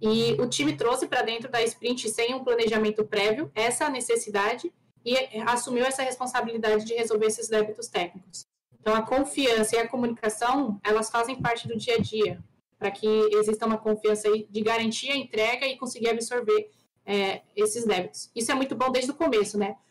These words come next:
Porque eu tô falando de uma situação que tá partindo aí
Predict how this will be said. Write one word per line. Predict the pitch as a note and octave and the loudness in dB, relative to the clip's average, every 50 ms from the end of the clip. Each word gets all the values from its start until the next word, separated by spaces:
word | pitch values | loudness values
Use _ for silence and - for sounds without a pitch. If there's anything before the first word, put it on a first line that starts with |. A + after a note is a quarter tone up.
| _ _ | _ _
Porque | - A3 G#3+ G#3+ A#3+ A#3+ A#3+ A#3+ A#3 | -2 -2 0 2 2 2 2 4 2
eu | A#3 A3+ | 2 2
tô | A#3+ C4+ C4 | 2 0 0
falando | C4+ C4 C4 C4 C4 | 0 0 0 0 0
de | C4+ | -2
uma | C4 B3+ B3 | -2 -2 -2
situação | A#3+ - - A#3+ A#3 A#3 - A#3+ A#3 B3+ D4 D4+ | -2 -2 -2 -2 -2 -2 -2 0 0 2 0 0
que | - C#4+ | -2 -6
tá | - - A3 A3 A3 | -6 -2 -2 -2 0
partindo | - A3+ G#3+ A3 - A3+ A3 A3 | 0 -2 -2 -2 -4 0 2 4
aí | G#3+ G#3 A3 A3 G#3+ G#3 | 4 4 4 4 4 2